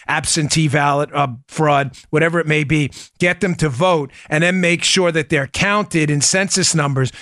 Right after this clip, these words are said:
so that the amount of congressional representatives allocated towards liberal states increases. So this is another just huge loss. The courts are just out of control. It just goes to show you how,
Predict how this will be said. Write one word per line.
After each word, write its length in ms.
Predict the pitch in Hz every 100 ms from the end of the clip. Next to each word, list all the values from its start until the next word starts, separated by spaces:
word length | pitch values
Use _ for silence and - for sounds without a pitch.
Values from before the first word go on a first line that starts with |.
| -
so 180 | 190
that 100 | 160
the 140 | 143 160
amount 280 | 156 170 175
of 80 |
congressional 560 | 170 156 175 170 170 156
representatives 800 | 156 147 147 131 170 165 143 120 - -
allocated 580 | 156 160 170 165 160 143
towards 320 | 143 147 127
liberal 280 | 147 143 143
states 420 | 127 170 160 139 - -
increases. 680 | 170 151 - 147 139 92 82 - -
So 240 | - 147
this 220 | 143 180 180
is 140 | 151
another 400 | 151 151 151 139
just 300 | 131 131 -
huge 300 | 151 143 107
loss. 380 | 107 127 113 -
The 100 | 117
courts 320 | - 165 -
are 60 | 113
just 260 | 120 -
out 220 | 113 117
of 80 | 110
control. 400 | - 92 - 120
It 60 | 113
just 160 | 180
goes 240 | - 156 -
to 100 | 117
show 240 | - 139
you 160 | 135 113
how, 220 | 107 101